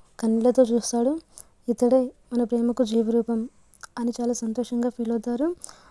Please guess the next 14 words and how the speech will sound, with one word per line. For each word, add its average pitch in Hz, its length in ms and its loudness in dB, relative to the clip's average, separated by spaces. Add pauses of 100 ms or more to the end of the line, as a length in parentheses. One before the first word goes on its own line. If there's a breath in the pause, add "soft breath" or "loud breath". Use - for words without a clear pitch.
(160 loud breath)
కొన్నాళ్ళు 247 540 2
ఇలానే 240 420 0
ఆనందంగా 233 480 0
గడుస్తుంది. 226 680 -2 (560)
ఇంతలో 247 560 4 (240)
ఆరవ్ 233 280 2
కెరీర్‌కి 226 420 2
ఓ 226 100 0
మలుపు. 226 440 0 (280)
అతని 240 260 0
గ్యాలరీ 226 340 2
మూసివేస్తారు. 226 880 -2 (240)
ఆత్మవిశ్వాసం 226 640 -2
తగ్గిపోతుంది. 226 760 -2